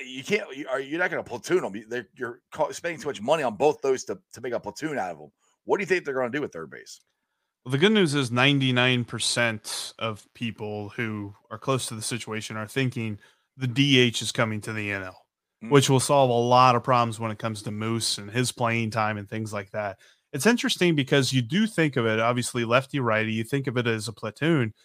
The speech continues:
Speaker 2: but Gino was actually better at hitting right-handed pitching than he was at hitting left-handed pitching last year,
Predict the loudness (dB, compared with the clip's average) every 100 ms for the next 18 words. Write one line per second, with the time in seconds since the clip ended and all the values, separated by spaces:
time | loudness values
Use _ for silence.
0 | _ _ _ _ -2 0 0 _ _ _
1 | -2 0 4 4 4 2 0 -2 -2 0
2 | 4 2 2 -2 0 0 -2 -2 -2 -2
3 | -4 -4 -4 -4 -4 -2 -2 -2 -6 -6
4 | -2 0 0 0 -6 -6 -10 -12 -12 -12
5 | -12 -12